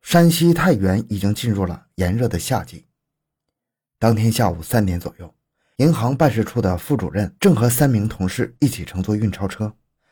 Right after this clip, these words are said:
来往于太原城内的各个街道收取钱款。在汽车行驶到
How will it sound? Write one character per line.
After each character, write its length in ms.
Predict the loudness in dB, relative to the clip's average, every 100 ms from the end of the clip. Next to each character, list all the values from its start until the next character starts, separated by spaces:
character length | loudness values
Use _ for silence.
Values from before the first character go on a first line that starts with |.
| 0
来 160 | 4
往 200 | 6 4
于 140 | 0 -4
太 160 | -2
原 220 | -2 -2 -4
城 180 | -2
内 100 | 0
的 140 | 0 -2
各 180 | -2 0
个 140 | -2
街 180 | -2 0
道 240 | 0 -4 _
收 180 | -2 -2
取 140 | -4
钱 220 | -10 -6
款。 180 | -6 -8 -14 _ _ _ _ _ _ _ _ _ _ 2
在 180 | 4 4
汽 180 | 2
车 160 | 2 2
行 180 | 2 0
驶 120 | -4
到 240 | -6 -8